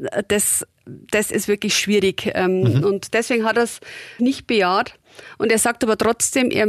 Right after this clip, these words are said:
Speaker 1: er, er sieht die besondere Schwere der Schuld. Und zwar einfach durch diese mehrtägige, durch diese kaltblütige Planung und auch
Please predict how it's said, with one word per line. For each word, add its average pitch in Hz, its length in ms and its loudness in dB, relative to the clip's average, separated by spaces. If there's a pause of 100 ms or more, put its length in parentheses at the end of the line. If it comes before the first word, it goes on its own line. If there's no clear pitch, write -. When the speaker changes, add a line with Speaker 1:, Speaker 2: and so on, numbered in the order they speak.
(140)
Speaker 1:
er, 208 340 2
er 214 100 2
sieht - 280 -2
die 233 60 2
besondere 220 520 0
Schwere 214 380 0
der 185 100 0
Schuld. 214 420 -2 (360)
Und 214 100 -4
zwar - 140 0
einfach - 340 0
durch - 200 -2
diese 214 340 -2
mehrtägige, 214 800 2
durch 220 160 -2
diese 214 180 -2
kaltblütige 226 960 -4
Planung 208 580 0
und 156 140 -2
auch 208 220 -2